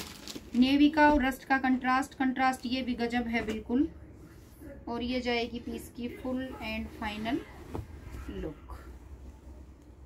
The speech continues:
Same कांथा work, back same, rust color की bottom, म-, अ, जो bottom है इसकी वो जाएगी मसलिन santun और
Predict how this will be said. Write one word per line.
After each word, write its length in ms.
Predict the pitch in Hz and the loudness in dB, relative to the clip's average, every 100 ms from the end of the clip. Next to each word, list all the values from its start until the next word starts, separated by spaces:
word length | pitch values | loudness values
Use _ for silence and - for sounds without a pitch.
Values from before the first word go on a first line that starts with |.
| - | -6
Same 300 | - 285 285 | 4 8 8
कांथा 400 | 285 277 277 285 | 8 6 6 4
work, 400 | 262 262 269 285 | 4 4 4 0
back 340 | 226 262 262 - | 0 2 2 0
same, 460 | - 262 262 277 262 | -2 0 2 4 2
rust 220 | 254 - | 0 -2
color 260 | 262 247 | -2 -2
की 160 | 247 254 | 0 -2
bottom, 520 | 233 233 233 247 277 294 - - - - | -2 -2 0 2 2 2 -2 -10 -8 -2
म-, 120 | 233 | -2
अ, 340 | - 240 226 214 | -2 -2 -2 -2
जो 340 | 226 226 226 | -2 0 0
bottom 320 | 233 247 294 | 0 6 10
है 120 | 294 | 10
इसकी 340 | 277 - 277 285 | 8 6 6 8
वो 120 | 262 | 6
जाएगी 540 | 254 254 240 240 247 240 | 4 2 2 2 2 0
मसलिन 400 | 233 240 240 233 | -2 -2 -2 0
santun 500 | 240 214 214 247 277 | 0 -2 0 2 2
और 300 | - - 220 | 2 -2 -4